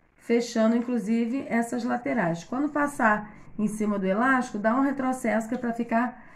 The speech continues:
bem reforçado. Pronto, pessoal, ó, como tá ficando. Olha aqui por dentro, que linda.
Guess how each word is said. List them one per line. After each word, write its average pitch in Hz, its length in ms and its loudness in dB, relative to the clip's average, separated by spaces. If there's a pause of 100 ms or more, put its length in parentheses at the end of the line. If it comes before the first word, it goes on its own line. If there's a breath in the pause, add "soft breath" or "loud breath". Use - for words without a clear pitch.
(140 loud breath)
bem 233 260 6
reforçado. 175 720 0 (880 soft breath)
Pronto, 196 340 -4
pessoal, 226 480 -2
ó, 175 240 -2
como 170 140 -8
tá 185 120 -6
ficando. 226 840 -2 (960)
Olha 185 120 -2
aqui 180 160 -6
por 180 160 -4
dentro, 185 320 -2
que - 80 -6
linda. 226 680 0